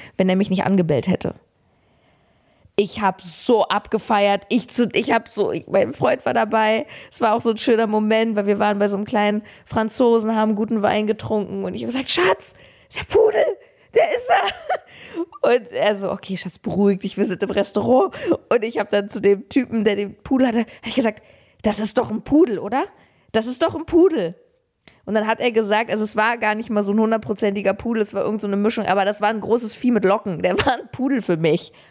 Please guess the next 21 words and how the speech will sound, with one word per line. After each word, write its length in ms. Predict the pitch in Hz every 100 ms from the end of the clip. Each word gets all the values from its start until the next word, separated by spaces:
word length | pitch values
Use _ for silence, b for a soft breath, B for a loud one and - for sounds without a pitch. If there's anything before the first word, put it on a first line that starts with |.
| b b b b b b
So, 180 | - -
und 100 | -
es 120 | 214
war 120 | 196
so 140 | 202 233
krass. 500 | - 226 - - - _ _ _ _ _ _ _ _ _ -
Und 180 | 185 226
weißt 360 | 208 285 -
du, 80 | 262
wann 180 | 220 220
der 80 | 233
Pudel 360 | - 214 226
kam? 400 | 233 190 165 202 285 _ _ _ _ _ _ _ _ b b b _ -
Als 220 | 185 185
ich 100 | 185
nicht 160 | 202
mehr 120 | 214 196
dran 160 | 180
gedacht 360 | 180 170 170 -
hab. 260 | - - - _ _ _ _ _ _ _ _ _ _ B B B B B B B B
Weil 580 | 190 208 202 208 208